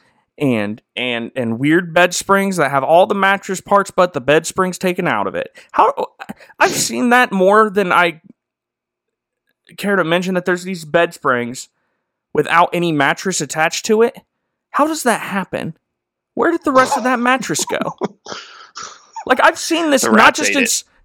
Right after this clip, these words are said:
Speaker 1: I've seen this not just in scary movies, but in, like, real life. I just cleaned out this old dilapidated smoke shed behind my house, and there was just a rusty bed spring in there. No bed,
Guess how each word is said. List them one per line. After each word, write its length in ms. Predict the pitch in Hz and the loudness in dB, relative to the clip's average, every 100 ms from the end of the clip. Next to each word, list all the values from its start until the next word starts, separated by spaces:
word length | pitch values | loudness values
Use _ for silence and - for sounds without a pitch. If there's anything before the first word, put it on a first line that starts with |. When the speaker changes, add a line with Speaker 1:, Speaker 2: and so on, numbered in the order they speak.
| 277 | -2
Speaker 1:
I've 180 | 226 262 | 0 0
seen 160 | 302 320 | -2 -4
this 140 | 240 | 0
not 220 | 226 247 | 4 4
just 180 | 220 226 | 2 -6
in 80 | 220 | -4
scary 280 | - 226 202 | 0 2 2
movies, 340 | 196 226 175 | 2 0 0
but 140 | 165 208 | -2 2
in, 60 | |
like, 160 | 196 160 | 2 0
real 420 | 151 165 220 202 | -4 2 2 4
life. 420 | 180 214 113 - _ _ - | 4 4 2 -6 _ _ -6
I 100 | 165 | -4
just 220 | 220 - | -2 -6
cleaned 260 | - 254 247 | -2 2 2
out 160 | 233 | 2
this 140 | 202 - | -2 -2
old 260 | 202 214 185 | 0 0 0
dilapidated 600 | 185 196 202 202 185 160 | 0 2 0 -6 -8 -10
smoke 320 | 175 175 214 | -2 -2 -2
shed 260 | - 180 | -2 0
behind 320 | 156 151 185 180 | 0 0 0 -2
my 120 | 147 | -2
house, 420 | 170 208 160 - - - | 0 2 2 -2 -12 -4
and 140 | 180 | 2
there 140 | 185 214 | 4 4
was 360 | 180 196 190 - | 4 4 2 -2
just 220 | 160 190 180 | -4 0 0
a 60 | |
rusty 500 | 156 156 180 - 202 | 2 4 4 2 -6
bed 280 | 170 175 214 | 2 2 2
spring 340 | - 160 139 | -2 0 2
in 120 | 139 135 | 2 2
there. 180 | 143 160 - | 0 -2 -8
No 260 | 151 170 240 | 0 2 2
bed, 460 | 190 214 135 165 | 4 4 2 -2